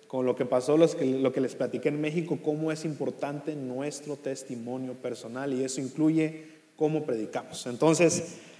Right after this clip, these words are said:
lo que vamos a ver, la, empezando la próxima semana, vamos a ver el desafío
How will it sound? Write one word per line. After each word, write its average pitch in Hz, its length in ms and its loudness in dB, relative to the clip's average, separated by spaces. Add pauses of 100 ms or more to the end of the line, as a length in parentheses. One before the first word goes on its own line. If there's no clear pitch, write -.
(240)
lo 156 120 6
que 170 100 10
vamos 202 280 10
a 214 60 12
ver, 214 300 10
la, 143 180 8
empezando 160 460 6
la 185 140 10
próxima 185 340 6
semana, 160 480 4 (1000)
vamos 165 340 6
a 175 60 12
ver 180 120 10
el 180 120 10
desafío 226 680 8